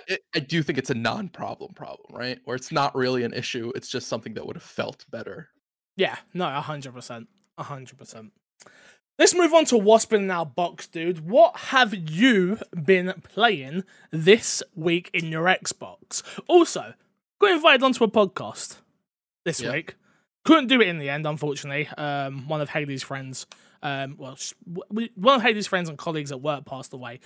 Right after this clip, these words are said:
Speaker 2: so she wasn't, wasn't right in the, in the right mind frame to be, like, left alone. So I was just like, "Look,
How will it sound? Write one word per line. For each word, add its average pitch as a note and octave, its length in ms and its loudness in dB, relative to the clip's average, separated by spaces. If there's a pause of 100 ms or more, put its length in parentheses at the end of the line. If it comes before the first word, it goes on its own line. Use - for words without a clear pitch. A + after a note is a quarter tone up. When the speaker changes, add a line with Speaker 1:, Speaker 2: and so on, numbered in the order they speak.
(360)
Speaker 2:
so D3+ 60 -8
she E3 160 -6
wasn't, D3+ 380 -8 (140)
wasn't E3+ 300 -4
right C#3+ 240 -2
in D3 60 -10 (160)
the, D3 160 -10
in F3 100 -2
the D#3+ 80 -6
right C#3+ 220 -4
mind C#3 320 -8
frame C3+ 220 -8
to C#3 100 -14
be, C3+ 100 -12
like, C3+ 240 -10
left C#3+ 280 -10
alone. C3 280 -12
So D3+ 100 -10
I C3 40 -10
was C3 80 -12
just - 140 -12
like, B2 180 -10
"Look, D3+ 180 -6